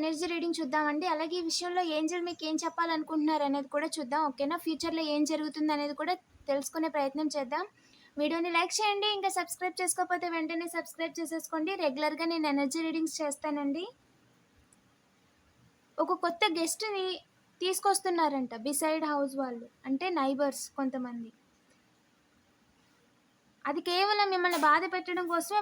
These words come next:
వాళ్ళ ఇంటికి చుట్టాల్లాగా రెడీ చేసి తీసుకొస్తున్నారంటండి. అని తీసుకొచ్చారంట. ఏం జరిగింది, ఎవరెవరు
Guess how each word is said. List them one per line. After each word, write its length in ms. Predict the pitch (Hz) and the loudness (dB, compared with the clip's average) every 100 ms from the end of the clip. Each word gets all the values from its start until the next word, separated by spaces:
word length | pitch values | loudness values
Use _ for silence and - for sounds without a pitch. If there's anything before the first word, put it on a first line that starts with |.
| 370 | 6
వాళ్ళ 140 | 330 330 | 6 6
ఇంటికి 220 | 320 370 330 | 2 0 -4
చుట్టాల్లాగా 560 | 330 - 359 359 349 339 | -2 4 4 6 4 4
రెడీ 180 | 302 311 339 | 2 0 -4
చేసి 220 | 330 359 339 | -4 -4 -2
తీసుకొస్తున్నారంటండి. 1120 | 311 - 311 - 294 285 254 233 220 214 220 _ _ _ _ _ _ _ _ _ _ _ _ _ _ _ _ _ _ _ _ - | -2 0 -2 0 0 0 -2 -6 -10 -12 -14 _ _ _ _ _ _ _ _ _ _ _ _ _ _ _ _ _ _ _ _ -4
అని 180 | 294 311 | 0 2
తీసుకొచ్చారంట. 720 | 330 349 381 370 392 349 269 240 254 262 320 | 2 2 0 2 2 2 0 -2 -8 -4 -2
ఏం 100 | 403 403 | 0 0
జరిగింది, 500 | 359 349 339 311 311 311 - _ _ _ _ _ _ - _ _ _ _ _ _ - _ _ _ _ _ _ _ _ _ _ _ 285 | 0 0 0 0 -2 -8 -14 _ _ _ _ _ _ -20 _ _ _ _ _ _ -20 _ _ _ _ _ _ _ _ _ _ _ 2
ఎవరెవరు 400 | 294 370 392 392 | 4 6 6 6